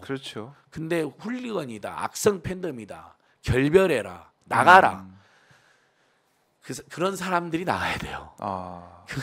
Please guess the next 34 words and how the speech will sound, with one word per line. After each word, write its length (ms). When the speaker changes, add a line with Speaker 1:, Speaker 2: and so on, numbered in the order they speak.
Speaker 2:
그건 260
야당하겠다는 640
게 60
아닙니다. 420
그 80
사람들이 480
지금 220
이제 260
윤석열에 400
맞서 260
제일 300
적극적으로 320
싸우는 260
사람들이에요. 540
이른바 220
Speaker 1:
그렇죠. 180
Speaker 2:
적극 180
지지자들이. 520
Speaker 1:
음. 240
Speaker 2:
집회도 360
많이 200
나와요. 420
Speaker 1:
네. 760
Speaker 2:
윤석열, 400
한동훈, 300
김건희 320
문제점 440
늘 400
알려요. 560
Speaker 1:
음. 400
Speaker 2:
자기 200
친구들하고 400
싸우고 400
하면서. 440